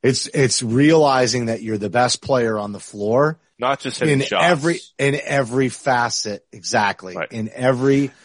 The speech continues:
Speaker 1: facet of the game, you
Speaker 2: Yeah.
Speaker 1: can beat everybody
Speaker 2: Mm-hmm.
Speaker 1: and dominate. So,
Speaker 2: Right.
Speaker 1: all right, hold on one second, 'cause we gotta table that.
Speaker 2: Yeah,
Speaker 1: That
Speaker 2: I got one
Speaker 1: conversation
Speaker 2: more on that. I got, I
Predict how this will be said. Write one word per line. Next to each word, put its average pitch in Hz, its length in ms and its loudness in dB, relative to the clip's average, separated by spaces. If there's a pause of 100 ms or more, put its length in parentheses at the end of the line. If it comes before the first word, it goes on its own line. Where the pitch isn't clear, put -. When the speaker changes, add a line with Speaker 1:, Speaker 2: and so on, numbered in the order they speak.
(200)
Speaker 1:
facet 139 640 0
of 131 300 -2
the 143 100 -2
game, 120 420 -4
you 117 360 0
Speaker 2:
Yeah. - 100 -4
Speaker 1:
can 156 160 -2
beat 123 460 -2 (520)
everybody 110 920 0
Speaker 2:
Mm-hmm. 127 180 -14 (140)
Speaker 1:
and 120 200 -4
dominate. 101 720 0
So, 131 200 2
Speaker 2:
Right. 92 160 0 (120)
Speaker 1:
all 143 140 0
right, 135 120 4
hold 156 200 2
on 139 200 2
one 156 200 2
second, 117 340 -2
'cause 117 140 -8
we 139 80 -4
gotta 143 220 2
table 131 260 -2
that. 113 300 -4 (440)
Speaker 2:
Yeah, - 320 -10
Speaker 1:
That 98 180 4
Speaker 2:
I - 100 4
got 135 200 4
one 156 140 6
Speaker 1:
conversation 156 140 4
Speaker 2:
more 151 160 6
on 107 180 4
that. 92 240 2
I 107 80 2
got, - 300 -2
I 240 40 2